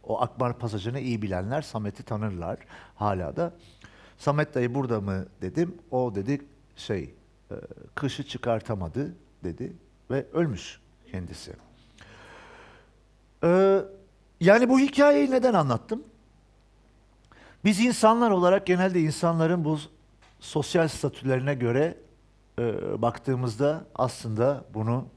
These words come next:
biz göremiyoruz. İçeride ne var? Zenginin içinde ne var?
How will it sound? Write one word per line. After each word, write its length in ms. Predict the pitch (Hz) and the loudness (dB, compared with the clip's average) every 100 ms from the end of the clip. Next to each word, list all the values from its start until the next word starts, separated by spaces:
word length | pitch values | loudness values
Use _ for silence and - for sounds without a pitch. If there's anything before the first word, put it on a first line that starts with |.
| _ _ _ _ _ - _ _ _ - | _ _ _ _ _ -20 _ _ _ -6
biz 160 | 131 | -2
göremiyoruz. 800 | 127 143 147 117 85 71 - - _ | 2 2 2 0 -4 -10 -18 -20 _
İçeride 380 | - 139 123 120 | -8 -2 0 0
ne 140 | 127 | 0
var? 320 | 104 73 - - _ _ _ _ | -2 -4 -12 -20 _ _ _ _
Zenginin 440 | 107 120 120 123 123 | -6 -4 -2 -2 -4
içinde 440 | - - 113 127 | -6 -8 -4 -2
ne 140 | 104 | -2
var? 260 | 92 90 90 | -2 -4 -8